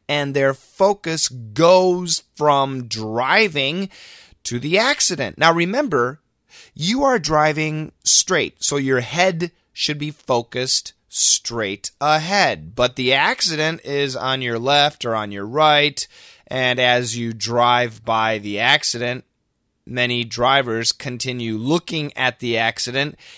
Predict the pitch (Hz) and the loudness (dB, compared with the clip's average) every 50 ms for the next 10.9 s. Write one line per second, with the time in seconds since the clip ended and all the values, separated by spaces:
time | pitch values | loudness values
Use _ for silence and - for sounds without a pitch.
0 | - - - 165 170 175 180 170 170 165 160 - 143 147 147 139 135 139 147 139 | -20 -18 -10 -6 -2 -2 0 0 0 -2 0 0 2 2 2 2 0 -2 -4 -6
1 | 127 120 127 120 120 120 113 - _ _ _ _ _ - - - - - - - | -4 0 0 2 2 0 -2 -6 _ _ _ _ _ -14 -14 -14 -12 -10 -6 -4
2 | 254 277 285 277 269 302 - - - - - - - - _ _ _ - - _ | -2 0 0 0 0 2 4 4 4 2 2 -4 -8 -8 _ _ _ -20 -20 _
3 | _ _ - - 151 156 156 151 143 139 151 - - - 151 151 160 165 165 - | _ _ -6 -2 0 0 0 2 2 0 0 2 0 0 2 2 0 0 0 -4
4 | - - 170 160 - 170 170 165 160 156 - - - 170 165 165 156 143 156 202 | -6 -6 -6 -4 -2 0 2 2 4 4 4 2 2 2 0 0 0 2 2 2
5 | 226 - 175 170 170 175 160 - - - - 185 180 180 180 175 - - 156 156 | 0 2 0 -2 -2 -4 -8 -12 -14 -6 0 2 2 4 2 2 0 2 4 4
6 | 160 156 143 127 123 127 160 185 185 180 180 175 156 135 147 143 143 143 139 127 | 4 2 0 -6 -6 0 4 6 6 6 6 4 2 0 0 0 0 0 -2 -4
7 | 127 139 165 185 185 175 - _ _ _ - - - - - - _ _ _ _ | -4 0 2 2 2 2 -4 _ _ _ -20 -18 -16 -16 -18 -18 _ _ _ _
8 | _ _ _ _ _ _ _ _ _ _ _ - 131 143 139 131 123 131 131 139 | _ _ _ _ _ _ _ _ _ _ _ -2 0 0 0 0 -4 -4 0 0
9 | 143 147 147 143 135 - - 123 131 131 131 123 120 - - 107 110 120 135 147 | 0 2 0 -2 -4 -6 -4 -2 0 0 0 -2 -4 -12 -12 -8 0 4 4 4
10 | 151 139 117 113 101 92 - - - - - - 127 135 127 113 101 - | 4 4 2 -2 -2 -6 -8 -14 -20 -18 -10 -6 -6 -6 -6 -8 -14 -16